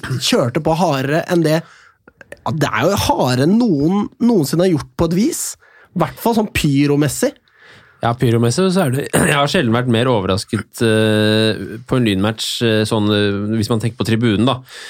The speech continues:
Speaker 2: enn det jeg var, eh, på første hjemmekamp i år. For da hadde jeg ikke <laughs> noen forventning om at det egentlig skulle være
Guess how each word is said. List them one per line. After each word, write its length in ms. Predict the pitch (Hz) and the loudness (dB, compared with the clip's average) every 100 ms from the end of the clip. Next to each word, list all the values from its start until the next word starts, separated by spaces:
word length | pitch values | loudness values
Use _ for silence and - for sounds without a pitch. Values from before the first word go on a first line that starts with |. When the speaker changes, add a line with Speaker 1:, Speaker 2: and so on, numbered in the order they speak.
| - - | -12 -2
Speaker 2:
enn 140 | 117 | 0
det 80 | 110 107 | 2 2
jeg 160 | 113 107 | 2 0
var, 420 | 92 95 104 107 | 2 2 2 2
eh, 220 | 107 110 - | 0 0 -2
på 160 | - 117 | -4 -2
første 220 | 127 - 117 | -2 -2 -2
hjemmekamp 400 | 101 - 92 95 | -2 -2 -4 -2
i 40 | 117 | 0
år. 220 | 156 135 - - - | 0 -2 -6 -20 -12
For 100 | - 127 | -2 0
da 40 | |
hadde 120 | 135 110 | 2 0
jeg 60 | - | 2
ikke 100 | 123 | 2
<laughs> 60 | |
noen 160 | 135 160 | 2 0
forventning 600 | - 135 120 92 - 104 | 0 -2 -2 -2 -2 -2
om 60 | 107 | 0
at 60 | 101 | 0
det 80 | 110 | -2
egentlig 160 | 107 | -2
skulle 160 | - 123 | -2 0
være 320 | 131 98 104 | 0 0 -2